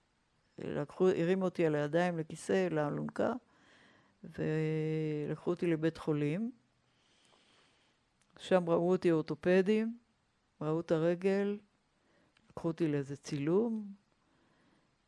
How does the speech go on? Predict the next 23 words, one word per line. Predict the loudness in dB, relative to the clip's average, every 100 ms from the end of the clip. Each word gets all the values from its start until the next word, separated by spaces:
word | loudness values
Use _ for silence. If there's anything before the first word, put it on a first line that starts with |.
| _ _ _
ולמחרת, | 0 2 2 0 2 4 4 0 -6 -20 _ _ _ _
אה, | -4 -4 -4 -4 -4 -4
אחר | -4 -2 -2
הצהריים | 0 2 4 4 2 0 -2
כזה, | -2 0 0 -2 -6 -14 _ _ _ _ _ _ _ _ _ _ _ _ -8
אה, | -6 -6 -6 -8 -8
אמרו | 0 4
לי, | 6 4
"את |
צריכה | 6 4
ל-," | 6 2
אמרו | 2 2
לי, | 4 2 -4 _ _ _
"את | -4
צריכה | 4 8
לרדת | 8 6 6 2
לניתוח, | 2 0 2 2 2 -2
אנחנו | -6 -6 -6
צריכים | -6 -2
לנתח | -2 0 0 0
לך | -6
את | -4
הרגל." | -4 -4 -6